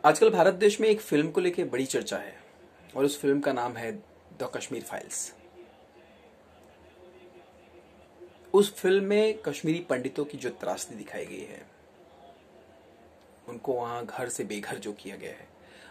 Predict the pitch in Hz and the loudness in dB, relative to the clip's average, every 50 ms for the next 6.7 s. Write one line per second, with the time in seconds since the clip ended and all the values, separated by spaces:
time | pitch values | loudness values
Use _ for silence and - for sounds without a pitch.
0 | - - 156 170 170 - 143 - 160 165 180 196 202 - - - - - - - | -8 -4 -4 -2 0 0 0 0 0 -4 -4 -4 -6 -10 -18 -20 -20 -20 -20 -20
1 | - - - - - - - - - - - - - - - - - - - - | -20 -20 -20 -20 -20 -20 -20 -20 -20 -20 -20 -20 -20 -20 -20 -20 -20 -20 -20 -20
2 | - - - 131 131 131 110 101 113 110 107 107 104 120 101 - - - - - | -20 -12 -6 -4 -4 -4 -4 -6 -10 -8 -8 -8 -6 -6 -6 -6 -8 -16 -20 -20
3 | - - - - - - - _ - - - - - - - - - - - - | -20 -20 -20 -20 -20 -20 -20 _ -20 -20 -20 -20 -20 -20 -20 -20 -20 -20 -20 -20
4 | - - - - - 147 156 - - 180 160 - 143 139 143 135 120 107 107 104 | -20 -20 -20 -14 -10 -8 -6 -4 -4 -4 -2 -2 0 2 2 0 0 -4 -10 -12
5 | - 101 - - - - - - 143 147 147 - 151 156 156 151 - 165 143 143 | -14 -14 -16 -18 -20 -20 -12 -4 -4 -2 2 2 2 2 2 2 2 0 0 0
6 | 139 127 120 120 107 95 - - - - - - - | -2 -4 -4 -6 -8 -10 -12 -16 -20 -20 -20 -20 -18